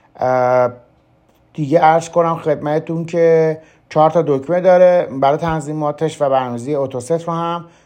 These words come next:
توی این محصول داریم. قابلیت غیر فعالسازی چشمی و فلاشر رو داریم، نمایش تعداد تردد رو داریم توش، خروجی مستقل برای قفل برقی رو داریم، یعنی در خروجی قفل برقی دیگه در حقیقت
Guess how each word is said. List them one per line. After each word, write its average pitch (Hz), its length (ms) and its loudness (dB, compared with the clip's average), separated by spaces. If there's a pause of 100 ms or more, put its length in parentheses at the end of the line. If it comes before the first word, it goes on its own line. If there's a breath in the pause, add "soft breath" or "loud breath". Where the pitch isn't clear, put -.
(120)
توی 143 140 -8
این 147 100 -4
محصول 139 500 -4
داریم. 104 420 2 (420 loud breath)
قابلیت 165 340 4 (400)
غیر 151 180 0
فعالسازی 156 920 0
چشمی 151 320 -8
و - 20 -10
فلاشر 143 480 -2
رو 151 160 0
داریم، 175 560 0
نمایش 139 260 -4
تعداد 151 300 -4
تردد 123 460 -4
رو 135 40 -10
داریم 147 360 -4
توش، 180 360 -8 (460 soft breath)
خروجی 151 280 -2
مستقل 160 460 0
برای 170 380 6
قفل 143 320 -4
برقی 135 320 2
رو 156 100 0
داریم، 156 240 0
یعنی 151 140 -2
در 151 140 0
خروجی 131 400 -8
قفل 123 260 -8
برقی 107 380 -6
دیگه 101 160 -12
در 98 160 -10
حقیقت 92 300 -14